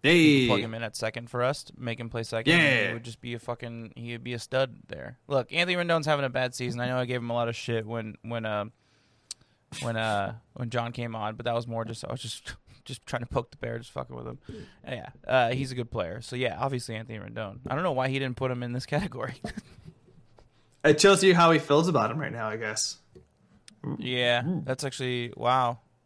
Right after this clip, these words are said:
Speaker 2: Touche, Julio.
Speaker 1: Yeah.
Speaker 2: <laughs> Yeah.
Speaker 1: Next question, Julio from Glendale. Hey, there's another Julio in Glendale. Would you look at that? Uh, first question,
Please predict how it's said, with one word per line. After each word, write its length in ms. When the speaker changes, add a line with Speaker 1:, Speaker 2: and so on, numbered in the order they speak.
Speaker 2:
Touche, 220
Julio. 640
Speaker 1:
Yeah. 280
Speaker 2:
<laughs> 80
Yeah. 300
Speaker 1:
Next 280
question, 600
Julio 400
from 200
Glendale. 500
Hey, 520
there's 140
another 200
Julio 260
in 60
Glendale. 380
Would 120
you 80
look 220
at 80
that? 360
Uh, 280
first 320
question, 500